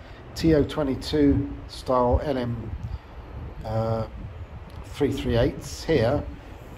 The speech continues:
uh, in Curitiba from the component shops, and they were absolute rubbish,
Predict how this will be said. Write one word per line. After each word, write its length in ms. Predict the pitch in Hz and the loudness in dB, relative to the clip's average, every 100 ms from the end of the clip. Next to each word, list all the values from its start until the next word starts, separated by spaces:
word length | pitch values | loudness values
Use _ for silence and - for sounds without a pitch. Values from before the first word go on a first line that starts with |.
| - - - | -12 -12 -4
uh, 240 | 113 117 139 | 2 2 4
in 180 | 160 | 0
Curitiba 760 | 160 - 143 98 - 143 135 139 | 0 0 0 0 0 0 2 2
from 220 | - 139 | 2 0
the 80 | 127 | 0
component 520 | 120 123 - 139 131 | -4 -6 2 2 2
shops, 640 | - - 135 143 - - - - - - - - | -6 0 0 0 -8 -10 -12 -12 -14 -14 -12 -12
and 240 | 120 127 131 | -6 0 4
they 80 | |
were 180 | 143 143 - 151 | 6 4 0 -2
absolute 500 | 151 - 135 147 143 113 | -2 -4 0 0 0 0
rubbish, 500 | 131 120 101 - | 0 0 -2 -4